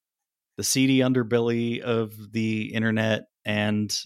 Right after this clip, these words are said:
uh, human sex trafficking and how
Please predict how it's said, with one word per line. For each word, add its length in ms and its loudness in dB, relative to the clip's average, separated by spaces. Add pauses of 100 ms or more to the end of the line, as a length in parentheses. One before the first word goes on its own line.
(920)
uh, 460 0 (300)
human 500 0
sex 380 0
trafficking 800 -4
and 160 -4
how 460 0